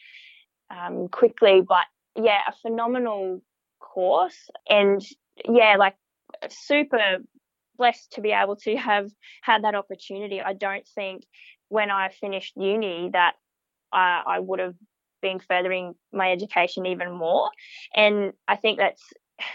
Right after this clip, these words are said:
the, what I've gotten out of that and the other, um, sort of opportunities I had, like, last year from that learning point of view, it's been, it's really helped me do better at my job and,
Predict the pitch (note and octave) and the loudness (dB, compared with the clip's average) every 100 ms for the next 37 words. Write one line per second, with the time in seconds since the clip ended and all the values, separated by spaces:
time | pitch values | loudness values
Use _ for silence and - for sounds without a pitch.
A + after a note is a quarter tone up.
0 | - - - _ _ _ - G#3+ A#3 - | -16 -20 -20 _ _ _ -12 -2 -2 0
1 | A3 B3+ C4+ B3+ A3 G3 F#3 F#3+ F3+ G3 | 2 6 6 6 4 2 -2 -2 2 4
2 | F#3+ - F#3+ F#3 F#3+ G3 F#3 - _ _ | 4 0 -8 -6 -4 -4 -4 -6 _ _
3 | - F#3 F3+ - F#3+ F#3 F3+ - - - | -20 -18 -18 -2 0 2 0 -8 -18 -18
4 | - - A#3 G#3 A#3+ G#3 G3 F#3 F3+ F#3 | -20 -2 -2 0 2 2 2 0 -2 0
5 | F#3 - F3+ E3+ - - G#3 B3 G3+ F#3 | 2 2 0 -2 -6 -2 2 2 2 -2
6 | - F#3+ F#3 F3+ _ _ _ _ F#3+ G3 | -8 -8 -6 -8 _ _ _ _ 0 0
7 | G#3+ A#3 A3+ - F#3+ F3+ F3 F3 F3 F3 | 0 -2 -6 -8 -8 -8 -8 -6 -4 -6
8 | _ _ _ _ _ _ _ _ _ _ | _ _ _ _ _ _ _ _ _ _
9 | - A#3 - - A3 A3 G#3+ G#3+ A#3 A#3 | -2 -2 -2 0 2 4 2 0 2 0
10 | - G#3+ A3+ G#3+ G#3 G3 F#3+ G#3+ F#3+ F#3 | 0 4 4 4 0 -2 -2 -6 -6 -4
11 | F#3 F#3 F#3 F3+ F3 F3 - F3+ F3 F3 | -6 -4 -4 -2 -2 -2 -4 -6 -6 -2
12 | F3+ F3 F3+ F3+ | -2 -2 -4 -8